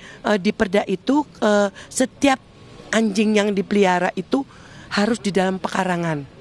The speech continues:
di dalam pekarangan rumah pemilik. Yang kedua, seandainya anjing itu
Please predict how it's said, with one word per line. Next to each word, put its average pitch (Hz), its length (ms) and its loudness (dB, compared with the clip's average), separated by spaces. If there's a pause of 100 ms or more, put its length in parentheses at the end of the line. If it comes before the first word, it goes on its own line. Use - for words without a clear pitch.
(340)
di 190 160 -2
dalam 185 480 0 (320)
pekarangan 202 400 -2
rumah 202 320 0
pemilik. 180 400 -2 (320)
Yang 233 240 0
kedua, 202 400 2 (320)
seandainya 247 800 2
anjing 220 320 -2
itu - 160 -2